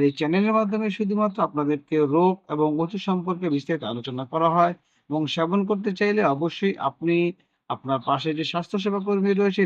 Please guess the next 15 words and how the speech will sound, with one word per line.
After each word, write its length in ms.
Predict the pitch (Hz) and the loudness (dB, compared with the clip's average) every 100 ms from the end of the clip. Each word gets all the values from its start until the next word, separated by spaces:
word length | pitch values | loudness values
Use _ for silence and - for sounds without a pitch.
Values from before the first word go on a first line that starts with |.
| 156 | 0
রেজিস্টারকৃত 680 | 160 185 - 185 - 190 202 196 135 | 0 -2 -4 -8 -6 -6 -4 -4 -4
এবং 180 | 139 143 139 _ _ _ _ | 0 0 -2 _ _ _ _
অভিজ্ঞ 280 | 156 185 185 202 | 2 2 4 2
ডাক্তারের 320 | 190 180 196 185 | 2 0 0 0
পরামর্শ 360 | 135 131 135 - 139 170 | -2 -2 -4 -6 -4 0
অনুযায়ী 360 | 185 185 185 185 175 | 0 2 2 2 2
মেডিসিন 320 | 175 170 185 175 | 0 -2 -2 -2
সেবন 240 | 127 120 117 - | -2 -4 -4 -6
করবেন। 400 | 117 117 117 120 120 _ _ _ _ _ _ _ | -4 0 0 0 -4 _ _ _ _ _ _ _
আমি 160 | 107 135 135 | -6 -2 0
আবারও 220 | 151 180 185 | 2 2 4
বলছি, 340 | 190 190 - 196 196 143 | 2 0 -2 0 2 0
ডাক্তারের 340 | 127 139 131 127 | -4 -6 -6 -4
পরামর্শ 360 | 135 156 151 170 | -2 -2 -4 -4
ছাড়া 180 | 175 175 | -4 -2